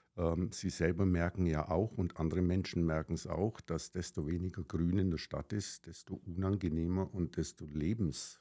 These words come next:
äh, unangenehmer wird die ganze Sache halt natürlich, ne? Sie können den Test ja einfach mal machen. Sie gehen in einer Straße und an der einen Straße sind also die Bäume noch alle erhalten, gehen wir mal davon aus. Und dann gehen Sie weiter und dann kommen Sie in ein Stück rein, wo keine Bäume sind.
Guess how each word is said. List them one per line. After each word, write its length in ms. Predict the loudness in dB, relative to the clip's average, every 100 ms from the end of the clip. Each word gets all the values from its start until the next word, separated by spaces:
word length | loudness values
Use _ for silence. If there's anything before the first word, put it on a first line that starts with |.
| _
äh, 200 | 0 0 -2 -8
unangenehmer 760 | -4 0 0 0 -2 -2 -2 -4
wird 160 | -6
die 80 | -6
ganze 300 | -6 -6 -8
Sache 340 | -14 -16 -20 -20
halt 160 | -20
natürlich, 420 | -20 -18 -20 -16 -16
ne? 100 | -16 -18 -20 -20 -20 -20 -20
Sie 140 | -8
können 220 | 0 2
den 160 | 2 0
Test 260 | -2 -2
ja 80 | -4
einfach 300 | -4 -4 -2
mal 140 | 0 4
machen. 300 | 4 6 4
Sie 140 | 2
gehen 220 | 0 0
in 100 | 0
einer 300 | 0 2 2
Straße 520 | 0 -4 -2 -2 -2
und 160 | -2 -2
an 140 | -2
der 120 | -4 -4
einen 260 | -2 -2
Straße 480 | -6 -8 -8 -6 -8
sind 240 | -6 -6
also 160 | -6 -12
die 100 | -12
Bäume 380 | -8 -4 -2 0
noch 160 | -2
alle 200 | -8 -14
erhalten, 680 | -14 -8 -2 0 2 2 2 -4
gehen 180 | -18 -16
wir 60 | -12
mal 100 | -8
davon 320 | -6 -4 -4
aus. 340 | -2 -2 -2 -8 -20 -20 -20 -10
Und 120 | -2
dann 100 | 0
gehen 180 | 2 0
Sie 160 | -2
weiter 280 | -2 0 0
und 80 | 0
dann 100 | 0
kommen 220 | -2 -2
Sie 100 | 0
in 100 | -2
ein 120 | -4
Stück 340 | -4 -4 -2 2
rein, 240 | 4 4
wo 100 | 2
keine 360 | 0 2 2 2
Bäume 340 | -4 -8 -12
sind. 260 | -14 -18